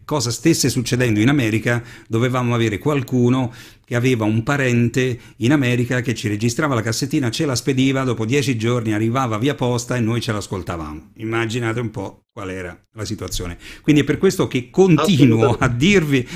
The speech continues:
Speaker 1: eh, continuo a dirvi, leggetevi questo libro, ragazzi, leggetevelo questo libro qua, Voci alla radio, perché capirete un sacco di cose e forse vi aiuteranno anche a fare questo mestiere. Allora, Giuseppe, vogliamo iniziare a sentire il tuo, la tua demo?
Speaker 2: Se vuoi.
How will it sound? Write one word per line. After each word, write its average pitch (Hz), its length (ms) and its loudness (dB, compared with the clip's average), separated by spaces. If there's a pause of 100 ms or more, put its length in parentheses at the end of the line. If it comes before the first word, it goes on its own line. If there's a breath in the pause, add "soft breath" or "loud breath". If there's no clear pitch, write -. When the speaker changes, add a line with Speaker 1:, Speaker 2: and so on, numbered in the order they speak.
(120)
Speaker 1:
eh, 143 120 0
continuo 156 360 2
a - 20 -4
dirvi, 131 340 0
leggetevi 131 600 2
questo 139 320 0
libro, 113 260 -2
ragazzi, 101 380 -6
leggetevelo 110 680 0
questo 98 240 -8
libro 101 280 -6
qua, 95 220 -8 (280 loud breath)
Voci 123 360 0
alla 110 140 0
radio, 104 300 -2
perché 113 260 -6
capirete 127 420 -2
un 123 140 2
sacco 160 360 0
di 117 100 2
cose 165 380 -2 (300 loud breath)
e 156 100 -2
forse 214 360 0
vi 151 100 2
aiuteranno 127 480 -2
anche 113 200 -2
a - 20 -6
fare 101 220 -6
questo 98 260 -6
mestiere. 85 500 -8 (320 loud breath)
Allora, 147 420 2
Giuseppe, 127 580 -2
vogliamo 156 320 0
iniziare 170 360 2
a - 20 -2
sentire 127 460 0
il 117 160 -2
tuo, 135 480 0 (720)
la 120 140 -2
tua 123 160 0
demo? 127 420 0 (1200)
Speaker 2:
Se - 180 -2
vuoi. 123 460 4